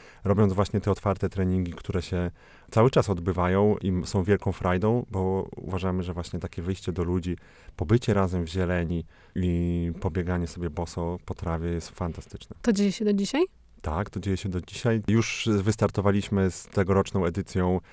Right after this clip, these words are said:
Speaker 1: otwartych treningów kuglarskich. Można znaleźć wydarzenia na naszym fanpage'u facebookowym i spotykamy się co jakiś czas w parkach w Centralnym, w Kusocińskim, w różnych miejscach i zapraszamy ludzi do wspólnej zabawy.
Speaker 2: Czyli trzeba was obserwować.
Speaker 1: Trzeba nas obserwować,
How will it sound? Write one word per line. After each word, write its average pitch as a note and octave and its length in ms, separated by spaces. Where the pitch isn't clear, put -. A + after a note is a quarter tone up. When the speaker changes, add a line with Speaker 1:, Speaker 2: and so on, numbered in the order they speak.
Speaker 1:
otwartych F#2 420
treningów F#2 560
kuglarskich. B2+ 760
Można G2 360
znaleźć F#2+ 600
wydarzenia F#2+ 480
na F#2 80
naszym F2+ 420
fanpage'u F#2+ 500
facebookowym A2 680
i - 40
spotykamy G2 540
się F2 340
co - 160
jakiś - 340
czas F2 340
w - 60
parkach - 440
w - 40
Centralnym, G#2 580
w - 60
Kusocińskim, - 800
w F2+ 40
różnych A2 480
miejscach E2+ 580
i E2 440
zapraszamy E2 440
ludzi D#2 200
do D#2+ 80
wspólnej D2 360
zabawy. D2 340
Speaker 2:
Czyli D4+ 180
trzeba G3+ 240
was F#3+ 160
obserwować. F3+ 680
Speaker 1:
Trzeba A#2 200
nas G#2 160
obserwować, D#2 520